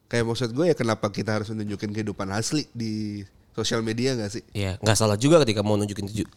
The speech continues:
Speaker 2: eh, kehidupan asli.
Speaker 1: Iya, maksud
Speaker 2: Tapi
Speaker 1: gue
Speaker 2: nggak salah juga ketika gua enggak.
Speaker 1: Iya gitu kan,
Speaker 2: Iya.
Speaker 1: maksudnya ketika gua ada sosial media ya,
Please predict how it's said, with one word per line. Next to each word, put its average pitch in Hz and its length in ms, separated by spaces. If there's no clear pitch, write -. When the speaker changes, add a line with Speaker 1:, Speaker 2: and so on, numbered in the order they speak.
Speaker 2:
eh, 98 240
kehidupan 95 400
asli. 107 320
Speaker 1:
Iya, 127 280
maksud 117 280
Speaker 2:
Tapi 113 120
Speaker 1:
gue - 120
Speaker 2:
nggak 123 120
salah 113 120
juga 202 240
ketika 127 220
gua 113 140
enggak. 165 340
Speaker 1:
Iya 208 340
gitu 160 180
kan, 147 120
Speaker 2:
Iya. 156 60
Speaker 1:
maksudnya 170 340
ketika 127 380
gua 123 220
ada 120 120
sosial 120 340
media 113 560
ya, 110 380